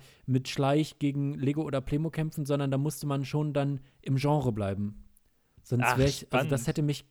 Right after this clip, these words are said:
Speaker 1: das hätte, also ich hab, kann mich noch an Verabredungen erinnern, die ich als Kind hatte, wo das eben passiert ist, dass auch, dass zum Beispiel Matchbox und Siku gemischt wurde.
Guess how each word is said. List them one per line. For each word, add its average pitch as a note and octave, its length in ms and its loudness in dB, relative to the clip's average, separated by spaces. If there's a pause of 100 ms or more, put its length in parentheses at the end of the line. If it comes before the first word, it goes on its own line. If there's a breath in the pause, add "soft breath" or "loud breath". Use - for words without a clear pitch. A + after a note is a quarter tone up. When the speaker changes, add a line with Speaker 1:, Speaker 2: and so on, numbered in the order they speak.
(280)
Speaker 1:
das C3+ 220 -6
hätte, D3+ 340 -2 (340)
also C#3 180 0
ich D3 180 0
hab, F3+ 200 -2
kann F#3 180 2
mich F3+ 160 2
noch F3 140 0
an D#3+ 120 -6
Verabredungen F3 580 -2
erinnern, F3+ 420 0 (240)
die C#3 40 -14
ich D3+ 100 -6
als C#3 160 -6
Kind F#3 200 -2
hatte, E3 300 0 (460 soft breath)
wo D3+ 120 4
das E3 160 2
eben D#3 180 0
passiert D3+ 400 0
ist, - 180 -6
dass D3+ 220 -2
auch, - 280 -2 (460 soft breath)
dass C#3 220 0
zum D3+ 120 2
Beispiel C3+ 340 2
Matchbox D3+ 640 -2
und B2+ 180 -2
Siku D#3+ 280 0
gemischt G#2+ 400 -4
wurde. G2+ 320 -6